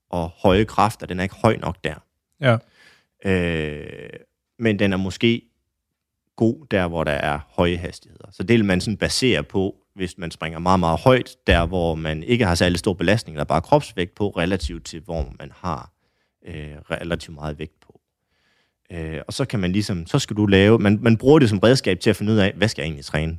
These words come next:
Speaker 1: for at blive bedre til at springe?
Speaker 2: Til individualisering.
Speaker 1: Ja, præcis.
Speaker 2: Ja.
Speaker 1: Og når man så har gjort det, så kan det godt være, at man ender ud med, at man, øh, man faktisk springer højere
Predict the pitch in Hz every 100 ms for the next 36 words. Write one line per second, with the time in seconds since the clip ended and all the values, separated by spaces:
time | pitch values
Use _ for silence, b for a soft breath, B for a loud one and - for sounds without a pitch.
0 | - - 76 - - 76 - - - -
1 | - 107 95 92 87 87 - 95 85 -
2 | _ 107 90 - 98 85 76 - 180 113
3 | - b b b _ - 117 117 107 101
4 | 147 110 - 160 127 147 156 - 143 110
5 | 107 131 143 123 120 131 131 95 101 92
6 | 92 95 87 110 135 113 98 113 123 _
7 | _ _ _ _ - 95 85 92 82 78
8 | 78 78 76 73 71 71 87 87 98 104
9 | - 80 - - 87 80 78 110 131 147